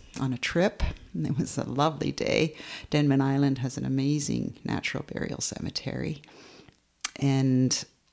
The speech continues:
we got to talk to the people there and see the cemetery. We got to meet Glenn Kauscher, who weaves these amazing willow caskets from willow that he grows on his own property.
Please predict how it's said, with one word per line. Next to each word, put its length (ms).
we 180
got 240
to 720
talk 260
to 80
the 100
people 280
there 480
and 220
see 180
the 100
cemetery. 880
We 180
got 200
to 120
meet 400
Glenn 300
Kauscher, 600
who 120
weaves 460
these 240
amazing 500
willow 260
caskets 800
from 260
willow 280
that 160
he 80
grows 380
on 100
his 160
own 160
property. 680